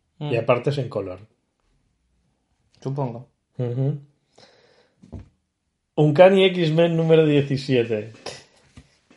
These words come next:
Speaker 1: ¿Cómo sería? ¿Seventeen? ¿Seventeen Canis X-Men?
Speaker 2: Seventeen Canis X-Men, <laughs> idiota. En el cual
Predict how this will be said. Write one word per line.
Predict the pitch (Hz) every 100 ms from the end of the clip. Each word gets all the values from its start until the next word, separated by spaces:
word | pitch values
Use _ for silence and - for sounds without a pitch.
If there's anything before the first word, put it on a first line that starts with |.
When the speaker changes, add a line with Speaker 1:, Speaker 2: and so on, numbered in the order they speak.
| _
Speaker 1:
¿Cómo | - 139
sería? | 143 143 131 131 123 117 113 131
¿Seventeen? | - - 131 135 139 160 208
¿Seventeen | - 139 139 131 131
Canis | 143 160 151
X-Men? | 139 - 196
Speaker 2:
Seventeen | 247 131 127 117 127 127
Canis | 143 139 123 104
X-Men, | 117 - - 131 131 131
<laughs> | 139
idiota. | 127 113 120 113 110 - - - - - - - - -
En | 202
el | 220 208
cual | 185 175 180